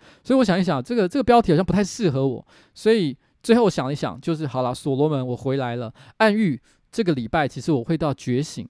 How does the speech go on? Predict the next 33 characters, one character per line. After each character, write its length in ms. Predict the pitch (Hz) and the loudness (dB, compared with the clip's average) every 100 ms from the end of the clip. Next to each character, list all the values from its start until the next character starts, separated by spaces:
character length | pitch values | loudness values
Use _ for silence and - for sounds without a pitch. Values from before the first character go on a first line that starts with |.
| _ | _
哦， 140 | - - | -20 -18
就 100 | 123 | -10
是 140 | 135 151 | -10 -8
嘉 300 | - 156 175 | -8 -4 -4
义 100 | 160 | -4
的 180 | 127 110 | -8 -10
觉 260 | - 139 | -6 -4
醒 200 | 180 139 | -4 -6
音 200 | 110 143 | -10 -8
乐 180 | 165 147 | -4 -4
季 300 | - 156 117 _ _ - | -4 -8 -10 _ _ -8
去 100 | 170 | 2
做 160 | 175 | 2
表 220 | 139 120 | 2 0
演。 200 | 127 120 - _ | -2 -6 -12 _
我 80 | - | -2
去 180 | 160 254 | 0 2
年 120 | 170 | 0
去 80 | 156 | -2
表 140 | 165 | 0
演 100 | 151 | 0
过 160 | 120 147 | 0 -2
一 80 | 113 | -2
次， 320 | - 139 - | -6 -8 -8
然 100 | 117 | -8
后 80 | 120 | -6
表 160 | - 120 | -2 -2
现 220 | 185 143 - _ _ | -2 -6 -10 _ _
非 180 | 190 190 | 2 2
常 260 | 160 120 | 0 -6
的 260 | 131 123 110 - _ _ _ - | -4 -6 -6 -12 _ _ _ -10
恐 220 | - 117 | -8 -4
怖。 240 | 156 123 | -2 -4